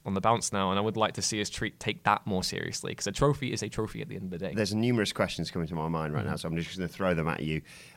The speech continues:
Speaker 2: Would you take being knocked out in the group stage of the Champions League if you won the league?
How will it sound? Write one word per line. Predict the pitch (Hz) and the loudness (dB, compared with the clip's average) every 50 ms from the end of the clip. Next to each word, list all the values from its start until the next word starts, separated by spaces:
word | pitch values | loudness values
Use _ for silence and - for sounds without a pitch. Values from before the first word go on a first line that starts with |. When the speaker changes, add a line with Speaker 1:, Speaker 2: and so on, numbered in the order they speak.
| - _ _ _ - | -20 _ _ _ 0
Speaker 2:
Would | 104 107 127 120 | 2 4 4 4
you | 147 139 | 4 2
take | - - 147 135 117 110 | 6 8 8 8 8 6
being | 127 123 117 123 | 4 6 6 6
knocked | 123 - - - - | 6 4 4 2 2
out | 101 76 | 4 4
in | 101 | 4
the | 110 | 4
group | 92 120 117 107 - | 6 4 4 4 4
stage | - 104 101 87 | 4 4 4 4
of | 101 90 | 2 0
the | 92 | 0
Champions | - - 90 85 90 92 87 71 | 2 2 2 4 4 2 2 2
League | 87 85 85 | 2 2 0
if | 82 82 | 0 0
you | 90 87 | 2 2
won | 85 82 | 2 2
the | 80 78 | 2 2
league? | 78 65 57 - | 0 -2 -4 -6